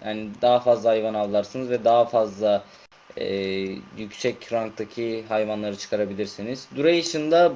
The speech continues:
avlanma botu süresi. Bunu arttırırsanız da hayvan sayınız artar. Çünkü hani saatte seksen avlanıyorsam saati arttırırsam iki saatte yüz altmış, üç saatte öyle artar yani.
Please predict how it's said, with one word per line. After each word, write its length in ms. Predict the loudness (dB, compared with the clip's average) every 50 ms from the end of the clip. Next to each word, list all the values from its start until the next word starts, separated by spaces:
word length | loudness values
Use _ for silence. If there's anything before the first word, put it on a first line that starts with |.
| -2 -4 0
avlanma 560 | 2 2 4 4 4 4 4 4 2 2 2
botu 220 | 0 0 -2 -6
süresi. 640 | -10 -4 -2 0 0 0 -2 -2 -4 -4 -4 -2 0
Bunu 140 | 2 4
arttırırsanız 720 | 4 2 2 0 -2 -2 -2 -2 -2 0 0 0 0 2
da 60 | 4 4
hayvan 260 | 4 4 2 0 -2
sayınız 340 | -4 -4 -6 -6 -2 0 2
artar. 400 | 2 2 2 2 2 0 0 0
Çünkü 220 | -4 -4 0 0
hani 160 | 0 0 -2 -8 -12 -20 -20 -20
saatte 480 | -10 -2 4 6 6 6 4 2 -4 -4
seksen 380 | 0 0 0 0 0 0 2 4
avlanıyorsam 680 | 4 4 4 2 0 0 0 -2 0 0 0 0 0 -2 -6 -18 -20 -18
saati 420 | -2 2 6 6 6 6 6 6
arttırırsam 720 | 4 4 2 0 -4 -2 -2 -2 -2 -4 -2 -2 -2 -2 -4
iki 180 | -6 -12 -10 -2
saatte 400 | 2 4 6 6 4 2 0 -2
yüz 200 | -2 0 2 2
altmış, 340 | 2 2 2 -4 -12 -12 -12
üç 160 | -14 -6 -2
saatte 320 | 0 0 0 0 -2 0
öyle 180 | 0 2 4 6
artar 380 | 6 4 4 2 2 2 2
yani. 340 | 2 0 -2 -4 -6 -8 -12